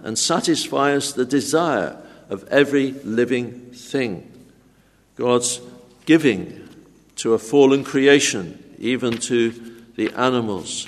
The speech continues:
as well as to human beings. Or Matthew chapter five, we come into the New Testament, to the Sermon on the Mount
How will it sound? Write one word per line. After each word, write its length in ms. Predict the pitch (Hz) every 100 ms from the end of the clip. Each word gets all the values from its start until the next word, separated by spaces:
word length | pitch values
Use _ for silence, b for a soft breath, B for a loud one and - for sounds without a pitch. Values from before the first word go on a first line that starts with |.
| - -
as 160 | 95
well 400 | 95 110 107 107
as 280 | 104 104 -
to 300 | - 101 98
human 440 | - - 113 104
beings. 720 | 95 107 101 92 - - - - _ b b b b b b
Or 100 | 101
Matthew 380 | 110 143 139 151
chapter 400 | 151 151 - 156
five, 500 | - - 160 143 110
we 80 | 104
come 260 | - 131 131
into 280 | 123 -
the 260 | 113 120 117 B B B
New 220 | 123 147
Testament, 580 | 165 139 113 - 101 92
to 80 | 120
the 80 | 107
Sermon 500 | - - 139 135 123
on 200 | 127 123
the 80 | 120
Mount 520 | 135 135 107 -